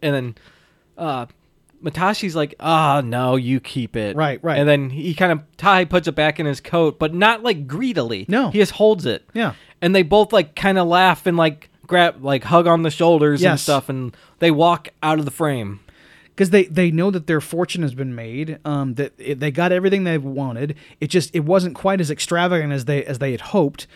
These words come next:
Speaker 1: Yeah.
Speaker 2: But, like, they, they seem satisfied. They've actually learned a lesson.
Speaker 1: Yeah, I'm, I'm surprised that they actually changed their tune with the gold here. Like, and one of them wasn't trying to keep it.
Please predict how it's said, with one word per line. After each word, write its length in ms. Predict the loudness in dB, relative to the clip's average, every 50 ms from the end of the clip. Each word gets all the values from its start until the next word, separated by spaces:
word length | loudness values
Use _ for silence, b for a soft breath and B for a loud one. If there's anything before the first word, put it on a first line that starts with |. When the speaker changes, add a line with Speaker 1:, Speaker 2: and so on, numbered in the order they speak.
| B B
Speaker 1:
Yeah. 180 | -6 -4 -4 -4 0
Speaker 2:
But, 220 | 0 0 0 0
like, 300 | 0 -2 -2 -2 -4 -10 _ _ _ _ -8
they, 440 | -4 -2 0 0 0 -2 -2 -6 -10 _ _ _ _ _ _
they 220 | -6 -4 -2 -2 -2
seem 400 | -4 -4 -2 0 2 2 2 0
satisfied. 720 | 0 0 0 0 0 -2 -2 -4 -4 -4 -4 -4 -4 -2
They've 180 | 0 0 0 0
actually 360 | -2 -6 -4 -4 -4 -2 -2
learned 280 | 0 0 0 2 2 2
a 40 |
lesson. 560 | 2 0 0 -2 -4 -6 -8 -10 -10 -14 -20 _ _ _ _ _ _ _
Speaker 1:
Yeah, 260 | -10 -6 -4 -4 -4 -4
I'm, 340 | -4 -4 -4 -4 -4 -8 -12 -10 -4
I'm 220 | -2 -2 -2 -2
surprised 760 | -4 -6 -8 -8 -8 -4 -4 -2 -2 -2 -4 -6 -8 -8 -6
that 280 | -4 -4 -2 -2 -4 -6 _ _ _ _ _ _ _
they 280 | -12 -2 0 2 2 2
actually 760 | 0 -2 -4 -4 -4 -4 -2 0 0 2 0 0 -2 -4 -10 _
changed 800 | -12 -6 -6 -4 -4 -4 -6 -6 -8 -8 -10 -20 -20 -16 -6 -4
their 100 | -4 -4
tune 600 | -4 -4 -4 -2 0 0 0 0 -2 -4 -6 -6
with 160 | -6 -6 -6
the 80 | -8 -6
gold 340 | -4 -2 -2 -2 -4 -6 -8
here. 380 | -10 -10 -8 -8 -8 -10 -10 -10
Like, 300 | -10 -12 -12 -14 -20 _ -6
and 180 | -4 -2 -2 0
one 180 | 0 0 0 0
of 100 | -2 -2
them 160 | -2 -2 0
wasn't 300 | -2 -2 -2 -4 -8 -10
trying 280 | -8 -6 -6 -6 -4 -6
to 60 | -8
keep 340 | -10 -10 -12 -12 -10 -8 -8
it. 220 | -8 -8 -8 _